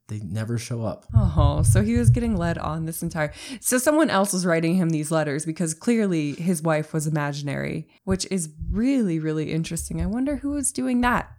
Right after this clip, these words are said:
Speaker 1: Well, he, he's actually one of the smarter ones in the group. He came up with a, a solution. He decided that maybe it's not his wife writing him these letters. He thought that maybe another patient, because this is a crazy hospital, is writing him these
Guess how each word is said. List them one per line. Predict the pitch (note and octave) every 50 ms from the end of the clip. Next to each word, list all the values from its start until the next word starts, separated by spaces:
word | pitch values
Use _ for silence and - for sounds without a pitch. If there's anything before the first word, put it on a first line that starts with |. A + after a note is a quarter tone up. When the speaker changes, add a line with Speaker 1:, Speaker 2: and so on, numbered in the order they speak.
| - _ _
Speaker 1:
Well, | - C#3 D3+ E3 F3 F3+ F3+ F3 F3+ -
he, | F3+ F#3 G3 F3 C#3 - -
he's | - D#3 F3 E3
actually | F3+ E3+ E3 - F3
one | D#3+ E3 D#3
of | -
the | -
smarter | - - B2 B2 B2+ C3
ones | C3+ C3+ C#3 C3+ C3+
in | C3
the | B2
group. | G#2+ A2 A#2 C3+ C#3+ - - - -
He | - A#2+ C#3+ E3 D#3+
came | E3 - - F3+ E3 D#3+
up | D#3 -
with | D3+ C3+
a, | C3 B2+ C3+ - _ _ -
a | B2 B2+ B2+ B2 B2
solution. | A#2+ - - C3 C3 C3+ C3 C3+ B2 A2+ G#2+ G#2+
He | A#2+ C3 C3 C3 B2+ - _ _ _ -
decided | A#2 A#2 - - D3 C3+ C3 B2+ B2 A#2
that | A#2+ A#2+ A#2+ G#2 - - _ _ -
maybe | G2 G#2+ B2+ C#3+ D#3+ D#3+ G3+ G3 F#3+
it's | E3+ - -
not | D#3 D#3 D#3+
his | D#3+ D3 C3
wife | B2+ C3 C3+ C#3 C#3+ C3+ -
writing | A#2+ A#2 A#2+ A#2+ A#2+
him | B2 A#2+ A#2+
these | A2+ A2 G#2+
letters. | A2 A2 A2+ G#2+ E2+ E2 F2 - - - - - _
He | - F3
thought | F3 - F#3+ E3 D#3+ C#3+
that | D3 C3 C3+
maybe | C3+ C#3 D3 C#3 C#3+ C#3 D3
another | - B2 A#2+ B2 B2+ B2+ C#3 C3+
patient, | C3+ - C#3 C#3 C#3 C#3 - - A#2+ A2+ A#2 - -
because | - A2 - B2 A#2 A2 A2+
this | A#2 A2 -
is | B2 A#2 A#2+
a | B2 A#2
crazy | A#2 - C#3+ C#3 D#3 D3+ - B2
hospital, | G#2+ A2 A2 G#2 G#2 - - A2 A2+ A#2+ C3 - - _ _ _
is | - A#2+ A#2 G#2 G#2
writing | A#2+ A#2+ A#2+ B2 A#2+
him | A#2+ B2 A#2+
these | A#2 A#2+ A#2 A2+ A2+ A2 - - -